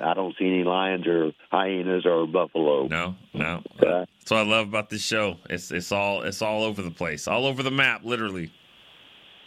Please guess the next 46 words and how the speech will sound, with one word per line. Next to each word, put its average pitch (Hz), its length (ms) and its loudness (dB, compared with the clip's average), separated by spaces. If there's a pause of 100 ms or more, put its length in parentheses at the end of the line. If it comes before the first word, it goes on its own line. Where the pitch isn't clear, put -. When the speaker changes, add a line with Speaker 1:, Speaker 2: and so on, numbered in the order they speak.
(120)
Speaker 1:
One, 135 300 2
a 95 140 2
couple - 320 0
of 92 80 -4
things. 87 360 -2
First 131 260 0
of 87 100 0
all, 87 220 4
I 90 40 0
wanna 90 220 -2
pay 85 160 0
you 78 240 0
a 67 60 -2
compliment. 69 640 -6
That, 73 240 -2
uh, 73 140 2 (640)
I - 40 6
wanna 127 200 2
compliment 85 720 0
you 80 160 4
for 78 140 0
your 65 200 0 (160)
patience. - 480 2 (240)
Speaker 2:
Oh, 87 140 -6
man. 85 280 2
Speaker 1:
It, 78 140 -4
uh, 85 40 4 (160)
Speaker 2:
No 80 100 2
Speaker 1:
with, 85 60 4
Speaker 2:
one's 98 180 -2
ever 101 160 0
done 95 220 2
Speaker 1:
with - 20 -2
some, - 640 -2 (180)
Speaker 2:
that. - 220 -12
<laughs> - 40 0
Speaker 1:
some 156 200 4
of - 40 0
these 147 140 4 (140)
phone 120 260 -2
calls 107 380 -2
that 107 140 -4
you 98 220 0
were 95 100 -4
getting 95 340 -4
yesterday. 92 680 -2